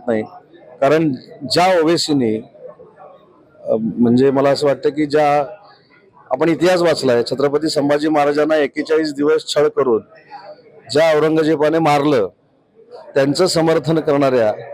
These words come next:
ओवेसीचा पाठिंबा ते काँग्रेसवाले घेऊन देत आहेत. ही शोकांतिका आहे. मला असं वाटतं की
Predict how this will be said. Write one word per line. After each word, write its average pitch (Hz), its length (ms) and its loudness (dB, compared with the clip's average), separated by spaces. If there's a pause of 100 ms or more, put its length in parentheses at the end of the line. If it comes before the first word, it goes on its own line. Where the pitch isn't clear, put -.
(640)
ओवेसीचा 175 500 0
पाठिंबा 170 400 0
ते 170 180 0
काँग्रेसवाले 156 560 0
घेऊन 151 220 2
देत 139 200 0
आहेत. 110 180 2 (400)
ही 214 440 -6
शोकांतिका 160 600 0
आहे. 180 180 0
मला 143 220 -2
असं 147 180 -2
वाटतं 143 240 -2
की 160 420 -2